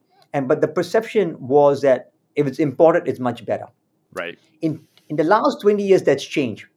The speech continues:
Speaker 1: Uh, the, the millennials and the younger Indians are very proudly Indian. Uh, they believe that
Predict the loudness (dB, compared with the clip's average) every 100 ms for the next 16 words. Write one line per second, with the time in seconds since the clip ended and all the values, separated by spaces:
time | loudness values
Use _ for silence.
0 | _ _ -4 -2 -2 -4 -4 -2 0 0
1 | 0 0 2 2 0 -4 -4 -4 -2 0
2 | 0 -2 -4 -2 -2 -2 0 0 0 -4
3 | 0 0 0 -4 -6 -4 -4 -8 -12 _
4 | _ _ _ _ -4 -2 -2 -2 -4 -2
5 | -2 -2 -2 -2 2 2 0